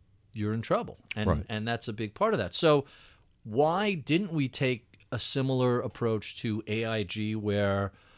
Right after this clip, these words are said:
Speaker 1: effectively, Uncle Sam was the debtor in possession financer.
Speaker 2: Mm-hmm.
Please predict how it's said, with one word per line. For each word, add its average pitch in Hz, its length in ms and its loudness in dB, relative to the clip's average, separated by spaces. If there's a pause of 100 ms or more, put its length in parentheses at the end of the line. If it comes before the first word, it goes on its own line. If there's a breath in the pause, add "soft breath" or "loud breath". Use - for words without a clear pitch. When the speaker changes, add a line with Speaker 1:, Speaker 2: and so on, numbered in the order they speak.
(360 soft breath)
Speaker 1:
effectively, 120 880 2
Uncle 131 300 0
Sam 120 340 0
was 104 220 0
the 107 160 -4
debtor 110 420 0
in 107 120 -2
possession 101 720 -4
financer. 110 840 -2
Speaker 2:
Mm-hmm. 104 320 4